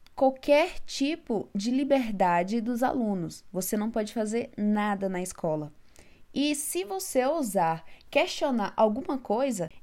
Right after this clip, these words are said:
esse diretor lhe coloque uma sala de castigo, pra que assim você nunca ouse questionar a autoridade dele. E ele resolve tirar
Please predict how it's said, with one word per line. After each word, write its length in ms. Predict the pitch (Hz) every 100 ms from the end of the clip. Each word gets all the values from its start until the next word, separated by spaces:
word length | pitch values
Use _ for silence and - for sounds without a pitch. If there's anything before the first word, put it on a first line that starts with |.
| -
esse 300 | - 262 -
diretor 680 | 240 220 196 190 196 196 240
lhe 160 | 240 233
coloque 500 | 233 214 202 202 226
uma 220 | 226 247
sala 680 | 240 - 180 170 175 214 - - -
de 120 | - 233
castigo, 720 | 240 247 - - 151 - 143 - - - - - -
pra 140 | 240
que 160 | 240 277
assim 360 | 285 - 302
você 480 | 320 302 - 285 - - -
nunca 680 | 262 277 294 302 330 -
ouse 540 | - 240 240 240 254 262 - -
questionar 720 | 240 247 254 240 214 202 -
a 60 | 214
autoridade 720 | 208 208 233 220 208 185 240
dele. 360 | 190 160 151 156 - - - -
E 400 | 285 285 302 311 - - - - -
ele 240 | 220 226
resolve 460 | 240 233 202 202 214
tirar 640 | 240 247 196 190 196 233